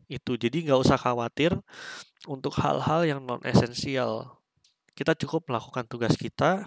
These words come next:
untuk dapat mencapai mimpi kita. Sisanya Tuhan pasti sediakan. Oke? Nah, next, yang kelima. God gives you direction. Tuhan pasti akan mengarahkan kita.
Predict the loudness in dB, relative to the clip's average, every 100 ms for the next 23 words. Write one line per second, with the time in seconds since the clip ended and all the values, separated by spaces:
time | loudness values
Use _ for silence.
0 | -12 -12 -10 -6 -2 -2 -4 -12 -16 -14
1 | -14 -14 -8 -6 0 2 2 0 -10 -10
2 | -10 4 4 6 2 2 -2 _ -2 2
3 | 4 2 0 -4 -6 4 6 6 -4 -8
4 | -8 -10 -16 _ _ _ _ _ -4 -2
5 | -4 -8 -18 -20 -18 -18 -20 _ -6 -4
6 | 0 2 2 2 2 8 8 8 0 -6
7 | -8 -4 -2 4 4 2 _ _ _ _
8 | _ _ -20 -20 -20 -20 -20 6 8 8
9 | 6 -18 2 2 2 -2 0 4 6 4
10 | 4 2 2 0 -2 -6 _ _ -6 0
11 | 2 4 6 6 4 -4 -4 -2 -2 -4
12 | -2 -2 -2 -6